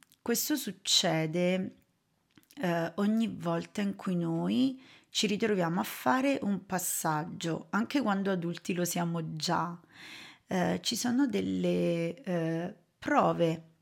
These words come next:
che ci aspettano ogni volta che ci spostiamo dalla nostra zona di comfort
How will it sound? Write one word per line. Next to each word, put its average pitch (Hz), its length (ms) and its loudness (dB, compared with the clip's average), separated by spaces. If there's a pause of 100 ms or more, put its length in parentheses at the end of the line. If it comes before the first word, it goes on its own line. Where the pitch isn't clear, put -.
(100)
che 180 180 -4
ci - 140 -2
aspettano 170 1000 -4 (100)
ogni 185 300 0
volta 170 440 -4
che 170 180 -4
ci - 160 -2
spostiamo 175 880 -2
dalla 175 180 0
nostra 170 480 -2
zona 170 280 -2
di 165 140 -4
comfort 165 920 -6